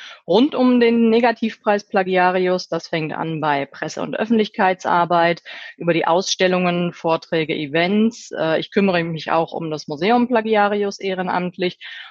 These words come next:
und natürlich über, für unser Kernprodukt zuständig, das heißt den jährlich ausgeschriebenen Plagiarius-Wettbewerb,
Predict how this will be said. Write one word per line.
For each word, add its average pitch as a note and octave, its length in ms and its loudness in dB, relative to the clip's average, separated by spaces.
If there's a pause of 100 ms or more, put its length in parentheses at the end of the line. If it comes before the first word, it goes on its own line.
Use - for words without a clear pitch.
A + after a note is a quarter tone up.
und A3 160 4
natürlich G#3 420 0
über, E3+ 600 2
für F3 160 -2
unser D3+ 360 -2
Kernprodukt A3 640 0
zuständig, G3+ 600 -2
das - 140 -8
heißt E3+ 320 0
den D#3+ 240 -4
jährlich D#3 520 -2
ausgeschriebenen D3+ 840 -6
Plagiarius-Wettbewerb, D#3 1300 -2